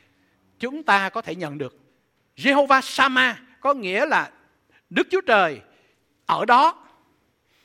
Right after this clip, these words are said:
Nói một cách khác là Đức Chúa Trời ở đây, ngay trong cái hoàn cảnh của chúng ta, ngay trong một cái thời điểm nào đó, một cái sự việc nào đó,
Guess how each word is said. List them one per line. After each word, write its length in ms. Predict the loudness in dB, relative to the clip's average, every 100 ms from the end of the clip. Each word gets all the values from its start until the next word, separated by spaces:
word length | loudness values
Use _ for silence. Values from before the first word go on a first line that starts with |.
| _ _ _ _ _ _
Nói 120 | -6 -2
một 60 |
cách 140 | -2 2
khác 180 | 2
là 80 | 2
Đức 80 | -6
Chúa 60 | -2
Trời 140 | 0
ở 140 | 0
đây, 260 | 2 0 0
ngay 220 | -4 -2
trong 220 | -2 -4
cái 100 | -4
hoàn 240 | -4 -4 -2
cảnh 180 | -6 -6
của 80 |
chúng 200 | -12 -8
ta, 120 | -4 -4
ngay 160 | -4
trong 140 | -6 -8
một 60 |
cái 80 | -10
thời 260 | -4 -2 -2
điểm 220 | -6 -8
nào 120 | -10
đó, 160 | -8 -8
một 80 | -8
cái 100 | -6
sự 220 | -2 0
việc 220 | 0 -2
nào 140 | -8 -6
đó, 200 | -6